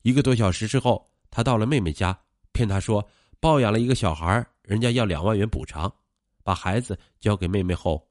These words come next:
张建斌给他两万元现金。关于这个孩子的来源，张建斌的供述和崔梅的说法一致。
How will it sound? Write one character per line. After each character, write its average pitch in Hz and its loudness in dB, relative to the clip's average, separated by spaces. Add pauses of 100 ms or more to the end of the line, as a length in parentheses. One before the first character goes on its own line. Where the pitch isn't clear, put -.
(140)
张 147 0
建 110 -2
斌 113 -2 (300)
给 87 -4
他 87 -4
两 90 -6
万 98 0
元 85 -2
现 95 -2
金。 98 -8 (1000)
关 214 8
于 214 2
这 202 0
个 131 -2
孩 113 -2
子 147 -2
的 95 -2
来 82 0
源， 78 0 (300)
张 160 0
建 127 -2
斌 127 0
的 135 -2
供 107 0
述 82 -6
和 95 -2
崔 170 -2
梅 113 0
的 117 -2
说 101 0
法 69 -8
一 73 -12
致。 98 -8